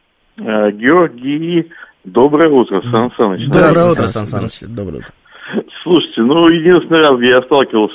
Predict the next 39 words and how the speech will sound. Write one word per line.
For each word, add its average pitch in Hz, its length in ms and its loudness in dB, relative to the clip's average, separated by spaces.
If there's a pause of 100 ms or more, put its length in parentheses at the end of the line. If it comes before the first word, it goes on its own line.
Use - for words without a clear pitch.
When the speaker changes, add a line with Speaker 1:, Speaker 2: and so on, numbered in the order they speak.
(120)
Speaker 1:
с - 20 -4
ограничением, 113 840 -2 (500)
э, 101 340 0
значит, 95 240 -6
вот 104 100 -16
по 120 200 0
времени, 131 600 2
это 147 280 0
вот 110 260 -4
на 117 160 -2
Эйфелевой 131 480 2
башне. 92 560 -4 (500)
Вот, 98 220 -4
там 110 160 -2
Speaker 2:
Да 107 60 -2
Speaker 1:
есть 101 80 -2
Speaker 2:
ладно. 101 140 -4
Speaker 1:
ресторан, 185 540 0 (640)
Speaker 3:
Мгм. 143 260 2
Speaker 1:
И 135 160 4 (100)
там 214 200 4
действительно, 117 600 0
когда, 123 540 2
значит, 92 400 -8 (100)
э, 82 440 -6
записываешься, 165 680 -2
тебе 123 260 -4
чётко - 320 -4
совершенно 110 440 -4 (340)
прям 110 200 0
сразу 95 280 0
открывается, 95 580 2 (160)
значит, 82 280 -12
вот 78 360 -10
такое 82 300 -12
меню, 131 300 -4
и 120 60 0
вот, 110 180 -4
м, 110 300 -10